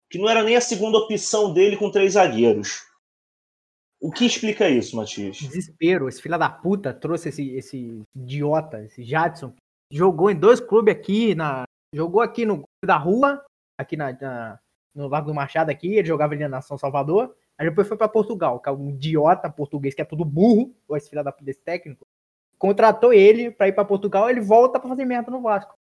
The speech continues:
Speaker 2: E-, ele mudou o esquema, os caras do, do G E falaram isso depois do quatro a zero, que falaram que provavelmente ele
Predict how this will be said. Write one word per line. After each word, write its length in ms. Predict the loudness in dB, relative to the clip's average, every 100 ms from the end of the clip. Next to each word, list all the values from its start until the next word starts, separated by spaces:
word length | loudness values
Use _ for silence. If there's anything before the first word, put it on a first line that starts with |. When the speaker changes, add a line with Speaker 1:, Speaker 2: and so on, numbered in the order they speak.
| _ _
Speaker 2:
E-, 200 | 0 2
ele 200 | 2 2
mudou 600 | 2 0 4 4 4 0
o 100 | -4
esquema, 600 | -6 -4 0 2 0 -6 -10
os 120 | -10
caras 260 | -4 -4 -2
do, 200 | -4 -4
do 120 | -4
G 140 | -2
E 120 | -4 -4
falaram 360 | -4 -4 -4
isso 300 | -6 -6 -8
depois 260 | -6 -8 -8
do 40 |
quatro 220 | -8 -8
a 40 | -8
zero, 260 | -10 -14 _ _ _ _ _ _ _
que 100 | -10
falaram 360 | -4 -2 -2 -4
que 320 | -4 -4 -4 -6
provavelmente 640 | -2 0 2 0 -2 -6
ele 200 | -6 -6